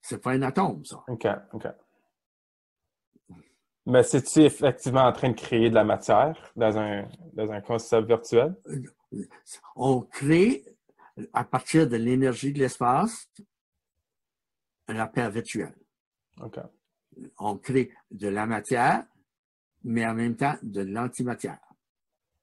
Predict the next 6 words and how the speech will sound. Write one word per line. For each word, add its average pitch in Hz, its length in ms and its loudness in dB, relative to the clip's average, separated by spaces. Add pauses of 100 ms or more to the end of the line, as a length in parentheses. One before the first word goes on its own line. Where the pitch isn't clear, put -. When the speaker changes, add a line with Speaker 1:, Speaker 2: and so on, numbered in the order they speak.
(1900)
Speaker 1:
Et 101 200 -8 (240)
si - 400 -4
c'est 117 200 -2
près 120 240 -2
de 117 80 -4
l'horizon, 117 680 0